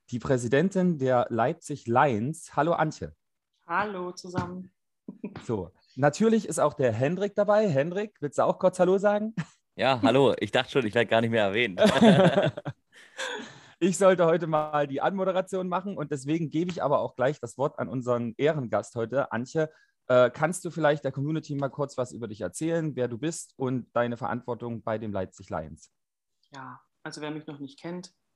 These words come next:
Speaker 2: mittlerweile ist ja da so viel im Argen, dass man, glaube ich, auch den Namen das ein oder andere Mal gehört hat, beziehungsweise gelesen in den tollen Medien. Ähm, also ich bin Antje Stolz, äh, ich bin fünfzig Jahre alt, kann ich ja sagen, ähm,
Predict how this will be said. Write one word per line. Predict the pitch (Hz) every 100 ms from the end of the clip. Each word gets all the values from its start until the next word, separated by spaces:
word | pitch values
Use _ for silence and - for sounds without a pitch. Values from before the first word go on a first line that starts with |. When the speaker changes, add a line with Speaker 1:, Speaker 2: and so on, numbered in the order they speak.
| _
Speaker 2:
mittlerweile | 147 156 151 151
ist | 156 151
ja |
da | 143 143
so | 151
viel | 147 160 156 _ _ _ _ _ -
im | 160 -
Argen, | 175 196 190 175
dass | 175 175
man, | 160
glaube | 156 156 156
ich, | 156
auch |
den | - 151
Namen | 160 160 160 156 _ _
das | 160 -
ein | 160
oder | 160 151
andere | 156 156
Mal | 151
gehört | 147 185 220
hat, | 208 190
beziehungsweise | 170 170 165 156 147
gelesen | 147 165 202 202 156
in | 156
den | 147 147 _ _ _ _ _ _
tollen | 180 165 160
Medien. | 190 208 190 185 185 _ _ - -
Ähm, | 165 156 156
also | 160
ich | 151
bin | 156
Antje | 139 143
Stolz, | 139 214 233 233 - -
äh, | 160 151 147
ich | -
bin | 151
fünfzig | 147 139 - 160
Jahre | 190 196
alt, | 185 185 -
kann | 156
ich | 147
ja | 139
sagen, | 151 160 156 156 - - - -
ähm, | 156 143 139